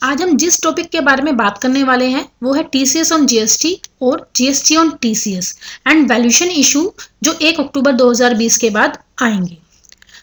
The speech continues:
दोस्तों, आपको पता होगा कि ऐसी बहुत सी transactions हैं, जिसके ऊपर टीसीएस के provisions भी apply होते हैं and जीएसटी के भी provisions apply होते हैं,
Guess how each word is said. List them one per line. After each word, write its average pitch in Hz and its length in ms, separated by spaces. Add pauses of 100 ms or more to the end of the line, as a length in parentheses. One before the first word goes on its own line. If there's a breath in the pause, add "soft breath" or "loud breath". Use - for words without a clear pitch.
(120)
दोस्तों, 285 340
आपको 339 280
पता 277 240
होगा 277 320 (140)
कि 302 100
ऐसी 285 280
बहुत 262 280
सी 370 100
transactions 262 640
हैं, 254 160 (320 loud breath)
जिसके 277 300
ऊपर - 400
टीसीएस 277 420
के 359 100
provisions 277 560
भी 294 100
apply 247 340
होते 233 280
हैं 302 180 (100)
and 302 200
जीएसटी 233 400
के 220 160
भी 262 120
provisions 240 500
apply 233 400
होते 214 220
हैं, 147 200